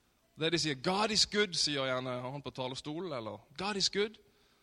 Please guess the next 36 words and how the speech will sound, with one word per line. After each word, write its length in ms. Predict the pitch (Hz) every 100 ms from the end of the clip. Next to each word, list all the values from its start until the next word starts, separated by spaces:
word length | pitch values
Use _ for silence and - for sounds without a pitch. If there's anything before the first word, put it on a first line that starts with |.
| _ _ -
Og 60 |
så 80 | 123
sier 460 | 120 135 139 131 123
forsamlingen, 600 | 139 147 147 160 170 147 _ _ -
«All 340 | 175 233 247
the 100 | 226
time». 440 | - 196 160 117 98 _ _ _ _ _ _ _ _ _ _ -
«God 420 | 135 147 165 156
is 140 | 139
good», 240 | - 131 113
sier 260 | - 117
da 280 | 104 101 101
den 120 | 95 92
andre. 300 | 90 - -
Har 80 | -
dere 120 | 143
hørt 140 | - -
om 80 | 208
det 120 | 131
før? 200 | 127 - - _ _ _ _ _
Dere 160 | - 160
har 120 | 175
hørt 140 | 220 -
den? 200 | 131 107 - -
Skal 140 | - 175
vi 60 |
ta 120 | 202
den 100 | 208
på 100 | 190
norsk? 300 | 180 233 -
Hvis 160 | 214 185
jeg 140 | 202
sier, 180 | 208 208
«Gud 440 | 175 156 202 240 220
er 100 | 196
god», 380 | 180 226 285